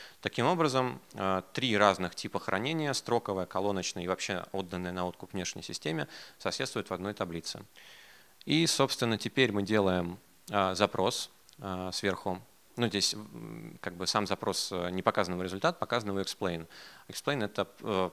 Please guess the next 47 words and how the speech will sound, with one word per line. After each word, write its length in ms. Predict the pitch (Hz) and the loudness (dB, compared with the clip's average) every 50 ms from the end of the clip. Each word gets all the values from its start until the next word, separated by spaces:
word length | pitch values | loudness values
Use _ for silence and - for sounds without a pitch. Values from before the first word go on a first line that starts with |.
| - | -4
пл-, 100 | - 120 | -8 -10
план 240 | 107 - - 113 107 | -6 -2 0 0 2
запроса, 420 | 90 92 - - 98 85 - - 95 | 2 0 0 0 -2 -4 -4 -6 -4
план 220 | - - 113 113 | 0 2 2 2
выполнения 380 | 104 92 - 95 92 95 90 90 | 2 0 0 0 0 0 0 0
запроса. 400 | 85 90 - 143 160 - - 110 | -2 -2 0 0 -2 0 0 0
Ну, 40 | |
если 120 | 110 98 - | -2 -2 0
кто 140 | - - 101 | 0 0 2
знаком 260 | 98 101 - 110 95 | 2 2 2 0 -2
с 80 | - | 0
Postgres, 420 | - - 147 127 107 98 - - 90 87 | 0 -2 -2 -2 -2 -6 -8 -8 -10 -10
узнает, 400 | 82 - 104 92 85 85 - - | -8 -6 -6 -6 -6 -8 -12 -16
все 160 | - - - | -18 -16 -14
слова 260 | - - 90 87 101 | -12 -8 -6 -4 -4
очень 220 | 98 87 - - 87 | -4 -6 -8 -10 -10
похожи. 420 | - - - - 95 85 78 90 - - - - - - - - - - - | -8 -8 -8 -6 -8 -8 -8 -10 -14 -16 -16 -16 -16 -16 -18 -20 -16 -6 -2
План 240 | 101 95 92 85 | -2 0 0 -2
тоже 200 | - - 95 90 | -4 -6 -6 -6
очень 220 | 87 85 - - 87 | -6 -8 -10 -8 -8
похож. 360 | - 95 - - 90 - - - - - - - - - - - - - - - | -8 -8 -6 -6 -8 -8 -10 -18 -20 -20 -20 -20 -16 -14 -14 -14 -16 -18 -10 0
А, 520 | - 107 98 95 98 95 95 92 92 90 - - - | 6 8 10 10 10 10 10 8 8 6 2 -2 -6
и 240 | - 131 147 160 156 | -2 2 2 4 4
здесь 320 | 143 110 107 127 120 - - | 4 4 4 6 6 6 6
видно, 300 | 120 131 123 98 98 95 | 6 6 6 6 6 6
что, 240 | - - - 117 | 4 4 4 6
во-первых, 500 | 101 101 101 - 135 123 101 92 90 - - | 6 6 8 8 8 6 8 6 4 2 0
за 120 | 107 101 95 | -2 0 0
счет 160 | - 123 - | 2 2 2
того, 160 | - 117 110 | 2 4 4
что 160 | 101 - - | 4 4 4
я 100 | 98 98 | 4 4
указал 520 | 95 - - 98 - 107 98 90 - - - | 4 4 2 4 4 4 4 4 2 -2 -2
I 120 | - 98 98 | 0 0 0
D 280 | 92 101 101 95 90 90 | 2 2 0 0 0 0
меньше 260 | - 95 95 90 - | 0 0 2 2 0
сорока, 480 | - - - 95 90 - 127 135 170 180 - - - - | 0 0 2 2 4 4 4 4 4 2 -2 -10 -16 -12
сканируется 580 | - - - 113 107 110 110 98 92 90 - 101 | -10 -4 0 2 4 4 4 2 2 0 -2 -2
всего 340 | - - - 101 92 95 95 | -2 -2 -2 0 0 0 0
две, 380 | 85 90 98 101 92 90 85 - - - - - - | 0 0 0 2 2 2 0 -2 -10 -20 -20 -20 -14
а, 240 | - - 98 90 90 | -8 -4 -2 -2 -2
партиции, 600 | - - 104 - - 90 - - - 131 151 165 - | -2 -2 -4 -2 -4 -6 -4 -2 -2 -4 -4 -4 -6
то 80 | - 98 | -6 -6
есть 100 | 90 87 | -6 -6
две 140 | 101 104 | -6 -6
партиции 400 | 95 - 98 - - 92 - - | -6 -8 -10 -12 -12 -14 -12 -12
отметаются. 600 | 92 - 98 92 - 101 117 147 143 - - 160 | -12 -12 -12 -10 -8 -6 -8 -8 -10 -12 -16 -16